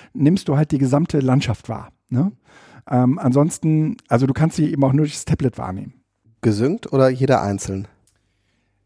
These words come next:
Speaker 1: Das weiß ich ehrlich gesagt nicht. Das werde
Speaker 2: Ich
Speaker 1: ich
Speaker 2: stell mir
Speaker 1: nicht
Speaker 2: jetzt gerade
Speaker 1: wissen.
Speaker 2: vor,
Speaker 1: Ich hab
Speaker 2: was
Speaker 1: das bisher
Speaker 2: wäre, wenn
Speaker 1: nur,
Speaker 2: das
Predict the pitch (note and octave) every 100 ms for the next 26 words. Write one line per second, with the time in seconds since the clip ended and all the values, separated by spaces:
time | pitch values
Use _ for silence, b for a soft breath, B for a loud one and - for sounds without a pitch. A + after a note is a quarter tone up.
0 | _ C3 - A#2 C3 A#2 G#2+ G2 - A2
1 | G2+ - - - _ _ _ - - B2
2 | B2+ C3+ C3 A#2+ - C#3 B2+ - C#3 D3+
3 | - B2+ C3+ B2 D3 A#2 C3 D3 C#3+ C#3+
4 | C#3+